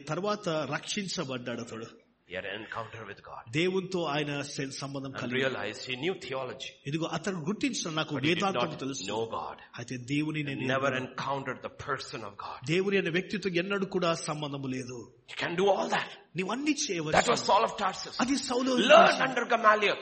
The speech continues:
Speaker 1: ఇదిగో గమలీయేలు చేతికి
Speaker 2: Full of
Speaker 1: నేర్చుకున్నాడు.
Speaker 2: theology.
Speaker 1: ఎంతో జ్ఞానము.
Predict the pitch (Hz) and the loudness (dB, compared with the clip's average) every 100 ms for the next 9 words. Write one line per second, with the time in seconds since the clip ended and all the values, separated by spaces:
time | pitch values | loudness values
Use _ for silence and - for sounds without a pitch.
0 | - 185 196 160 208 277 330 302 285 226 | 2 4 4 6 6 8 8 8 6 2
1 | 226 277 294 262 247 294 311 269 220 220 | 4 4 6 10 10 12 8 4 4 4
2 | 196 190 185 302 294 294 196 208 240 320 | 4 4 4 4 4 4 4 4 6 6
3 | 294 | 6